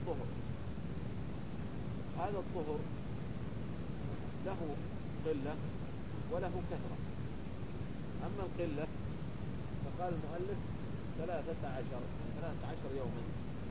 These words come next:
فلو طهرت المرأة اثنا عشر يوما بين الحيضتين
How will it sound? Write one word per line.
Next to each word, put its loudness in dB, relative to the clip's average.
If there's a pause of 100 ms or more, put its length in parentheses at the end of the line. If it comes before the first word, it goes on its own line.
(1900)
فلو 4 (120)
طهرت 2
المرأة 2
اثنا -2
عشر -2
يوما 0 (1200)
بين 0
الحيضتين 0